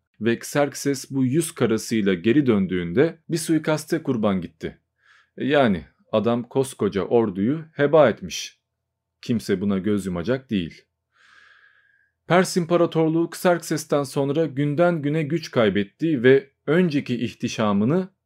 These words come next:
yitirdi. Fakat tam tersi şekilde Atina ve Sparta gibi bölgeler bir özgüven patlaması yaşayarak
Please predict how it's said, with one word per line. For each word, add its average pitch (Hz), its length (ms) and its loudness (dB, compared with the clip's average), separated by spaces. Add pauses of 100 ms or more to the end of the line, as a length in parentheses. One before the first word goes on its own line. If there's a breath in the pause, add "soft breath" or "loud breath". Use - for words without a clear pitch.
(100)
yitirdi. 120 640 -2 (720 soft breath)
Fakat 123 540 0
tam 156 260 2
tersi 127 340 0
şekilde 117 560 -2
Atina 127 480 -2
ve 123 80 2
Sparta 143 480 -4
gibi 104 260 -4
bölgeler 98 640 0 (280 soft breath)
bir 143 140 0
özgüven 139 540 2
patlaması 101 600 -2
yaşayarak 147 640 0